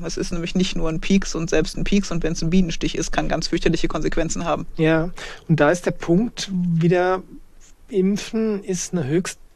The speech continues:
Speaker 2: persönliche Entscheidung und meine eigene Entscheidungsfindung, ja,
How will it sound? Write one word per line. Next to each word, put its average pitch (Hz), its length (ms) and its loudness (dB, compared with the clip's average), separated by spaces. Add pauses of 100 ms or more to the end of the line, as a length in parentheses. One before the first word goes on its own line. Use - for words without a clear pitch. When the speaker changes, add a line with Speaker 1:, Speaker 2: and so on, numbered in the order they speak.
(120)
Speaker 2:
persönliche 151 720 2
Entscheidung 180 840 -6
und 170 440 0
meine 160 560 0
eigene 165 600 2
Entscheidungsfindung, 135 1300 0
ja, 131 220 -4